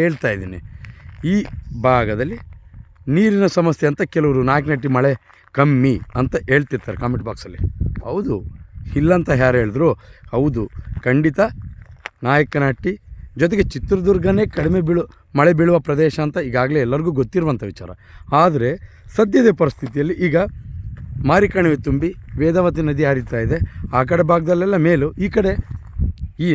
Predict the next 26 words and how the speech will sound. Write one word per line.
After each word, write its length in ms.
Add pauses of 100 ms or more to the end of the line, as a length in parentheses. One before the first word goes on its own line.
(100)
ನಾಯಕನಹಟ್ಟಿ 480
ಹತ್ರ 160 (180)
ಕೆರೆಗಳನ್ನು 600 (680)
ಅವಲಂಬಿತವಾಗಿದೆ 840 (100)
ಭೂಮಿ. 220 (800)
ಈ 20 (100)
ವರ್ಷ 160 (100)
ಅಂತೂ 160 (100)
ತುಂಬ 140 (100)
ಚೆನ್ನಾಗಿದೆ 460
ಮಳೆ, 120 (160)
ಯಾವುದೇ 300
ರೀತಿ 260
ತೊಂದರೆ 260
ಇಲ್ಲ. 80 (1040)
ಹೆಚ್ಚು 260
ಕಮ್ಮಿ 200 (240)
ನಲವತ್ತು 360
ವರ್ಷದ 240
ಹಿಂದೆ 200 (480)
ಆಗಿತ್ತಂತೆ 500
ಇಂಥ 120 (120)
ಮಳೆ, 140 (720)
ಈ 120
ವರ್ಷ 160 (160)
ಆಗಿದೆ. 280